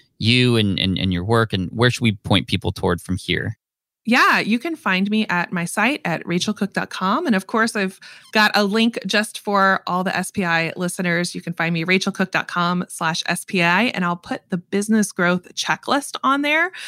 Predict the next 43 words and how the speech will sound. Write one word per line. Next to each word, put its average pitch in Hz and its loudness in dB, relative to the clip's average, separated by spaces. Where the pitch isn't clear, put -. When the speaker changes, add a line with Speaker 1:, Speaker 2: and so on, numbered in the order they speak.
Speaker 2:
for 226 2
anyone 262 2
who's 240 2
going 214 2
through 285 0
the 285 2
startup 262 0
stage 247 -2
or 208 0
is 190 0
Speaker 1:
Mm-hmm. - -4
Speaker 2:
starting 208 0
to 214 -2
get 185 0
into 208 -2
a 208 4
more 220 6
sustainable 240 0
stage. 247 0
I've 185 2
broken 190 0
down 180 2
a 185 -4
lot 170 0
of 165 -2
these 175 -2
action - -4
steps - -4
for 170 -2
you 165 2
with 175 -4
resources. - -4
So - 0
you 202 6
can 196 4
head 196 2
over 190 2
there 208 2
and 185 -2
find 185 -4
all 202 -2
of 208 -2
that, 330 -4